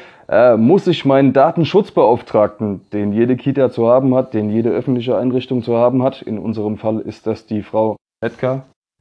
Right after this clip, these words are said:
gibt es einen ganz genauen Prozedereweg des Ablaufs. Und zwar muss der Verlust der Daten erstmal dem Datenschutzbeauftragten gemeldet werden. Diese Datenpanne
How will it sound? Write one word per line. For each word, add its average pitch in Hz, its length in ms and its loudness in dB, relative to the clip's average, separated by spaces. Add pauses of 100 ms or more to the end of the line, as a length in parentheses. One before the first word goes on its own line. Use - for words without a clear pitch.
(140)
gibt 113 300 -6
es 120 140 -6
einen 123 180 0
ganz 120 240 -2
genauen 117 320 0
Prozedereweg 113 760 -4
des 113 120 -8
Ablaufs. 107 460 -4
Und 110 140 -6
zwar 117 420 2
muss 139 340 0
der 190 140 2
Verlust 147 460 0
der 123 80 2
Daten 127 340 2
erstmal 123 380 0
dem 110 180 -2
Datenschutzbeauftragten 117 1120 -2
gemeldet 120 420 -2
werden. 120 300 0
Diese 107 240 -4
Datenpanne 123 680 0